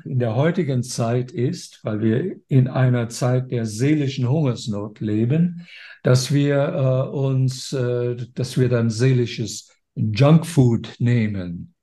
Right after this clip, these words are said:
Also so billige Erklärungen über Pflanzendevas oder Scharlatane oder Scharlamanen, die dann sagen, ähm,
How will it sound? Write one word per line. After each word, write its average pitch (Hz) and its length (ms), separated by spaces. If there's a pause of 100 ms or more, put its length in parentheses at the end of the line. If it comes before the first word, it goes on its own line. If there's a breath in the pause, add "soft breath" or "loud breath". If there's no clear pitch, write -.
(100)
Also 104 420
so 104 260
billige 117 800 (320 loud breath)
Erklärungen 117 1120
über 113 560 (320 soft breath)
Pflanzendevas 120 1300
oder 113 380 (160 loud breath)
Scharlatane 117 1300
oder 107 200
Scharlamanen, 113 1160 (640)
die 135 160
dann 123 280
sagen, 120 800
ähm, 120 440